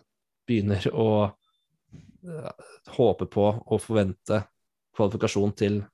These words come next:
Europa. Så det, det kan gå halvveis en stund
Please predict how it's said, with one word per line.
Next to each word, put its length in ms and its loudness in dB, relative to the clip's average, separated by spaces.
Europa. 320 0
Så 320 4
det, 140 4
det 100 2
kan 320 0
gå 200 4
halvveis 480 2
en 100 -2
stund 320 0